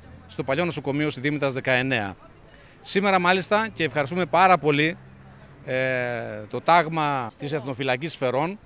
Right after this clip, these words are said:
σήμερα έρθαν τα παιδιά και μας φέρανε με το αυτοκίνητο διάφορα, διάφο-, διάφορα τρόφιμα, ε, ρου-, ρουχισμό και υπόδηση.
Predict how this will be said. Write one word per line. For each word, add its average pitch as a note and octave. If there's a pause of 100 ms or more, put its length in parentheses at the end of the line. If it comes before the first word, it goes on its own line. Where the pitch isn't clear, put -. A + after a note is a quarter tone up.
(300)
σήμερα D#3
έρθαν D#3
τα C#3+
παιδιά C3
και E3
μας C3+
φέρανε D3
με C#3
το C3
αυτοκίνητο C#3+ (280)
διάφορα, D3+ (180)
διάφο-, C#3+
διάφορα C#3
τρόφιμα, F3 (840)
ε, B2+
ρου-, E3+
ρουχισμό F3 (300)
και D#3 (100)
υπόδηση. C3+